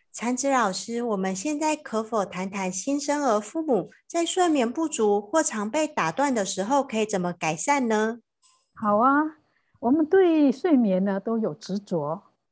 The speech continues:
Speaker 2: 导致我们都害怕睡眠不足。因此，如果偶尔有失-，睡眠失调呢，我们就会以为我们患了失眠症。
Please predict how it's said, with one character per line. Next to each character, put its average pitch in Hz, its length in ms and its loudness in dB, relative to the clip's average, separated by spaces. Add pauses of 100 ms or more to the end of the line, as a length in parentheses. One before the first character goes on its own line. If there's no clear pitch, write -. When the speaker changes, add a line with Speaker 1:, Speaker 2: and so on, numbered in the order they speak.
Speaker 2:
导 208 180 4
致 339 200 0
我 226 160 8
们 202 260 2
都 262 80 2
害 269 260 0
怕 226 280 -2
睡 226 200 -2
眠 165 240 -4
不 202 140 -6
足。 160 360 -10 (580)
因 339 180 0
此， 208 220 -2
如 254 120 2
果 247 140 2
偶 254 280 4
尔 202 120 4
有 180 220 0
失-， - 260 -12 (400)
睡 320 320 2
眠 180 300 -2
失 262 260 -6
调 170 320 -6
呢， 180 240 -6
我 160 140 -8
们 185 180 -2
就 214 140 0
会 208 180 2
以 170 160 -8
为 160 240 -10
我 151 140 -8
们 165 120 -10
患 220 320 0
了 175 200 -4
失 - 180 -4
眠 202 260 0
症。 202 300 -2